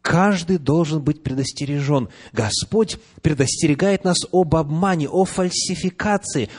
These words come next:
о маскараде, о том, что называемое церковью, называемое христианством – вовсе не обязательно таковым является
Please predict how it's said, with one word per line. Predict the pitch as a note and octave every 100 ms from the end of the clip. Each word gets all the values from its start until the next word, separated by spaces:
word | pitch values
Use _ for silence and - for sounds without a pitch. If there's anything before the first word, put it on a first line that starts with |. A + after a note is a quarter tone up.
| -
о | F3+ F#3+
маскараде, | F#3 F#3+ - - E3 F3 G#3+ A3 D#3+ G2 D#2+ - - - - -
о | C#3
том, | - A3+ G#3
что | F3 - - - D#3+ D#3+ D3 C3+ - - - -
называемое | C#3+ A#2+ C3+ B2+ F#3+ A#3+ A#3 G#3+ G#3 G3+ G3 F#3
церковью, | - - G3 F#3 E3 - A2+ G#2 F2+ F2 - -
называемое | D#3+ C#3+ C#3 C#3 C3 G3 A#3+ A#3 A3 G#3+
христианством – | G#3 G3+ F#3+ - F#3+ F3 D#3 C3 A#2+ - F#2+ D2+ C#2+ _ _ _ _ - -
вовсе | C#3 G#3 -
не | A3+ A#3
обязательно | G#3+ F3 G3+ A#3+ A#3 - A#2+ G2+ F2+ D2+ - _ -
таковым | - - C#3+ F3+ A3+
является | D#3 C#3+ B2+ F#3+ A#3 G#3 E3 - -